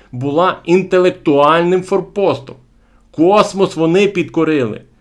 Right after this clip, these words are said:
Циганков українець, Корольов українець. Всі вчені українці, всі великі люди українці. Вони літаки конструювали,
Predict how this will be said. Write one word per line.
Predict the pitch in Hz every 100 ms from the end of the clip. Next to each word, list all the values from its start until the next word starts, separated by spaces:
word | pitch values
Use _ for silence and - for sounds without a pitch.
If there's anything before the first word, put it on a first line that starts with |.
| _ -
Циганков | 175 165 175 175 208 202 196
українець, | 190 185 180 160 110 - - _ -
Корольов | 147 160 196 202 -
українець. | 165 175 185 185 147 107 - _ _
Всі | - - 208
вчені | - - 160 196 214 202
українці, | 175 156 190 190 202 151 - - - _ _ -
всі | - 208 220
великі | 165 170 202 - 151 131
люди | 165 220 190 120 - -
українці. | 131 131 156 170 214 180 - - - _ _ _ -
Вони | 131 165 208 190 -
літаки | 151 185 190 185 214
конструювали, | 214 170 - 160 147 135 120 104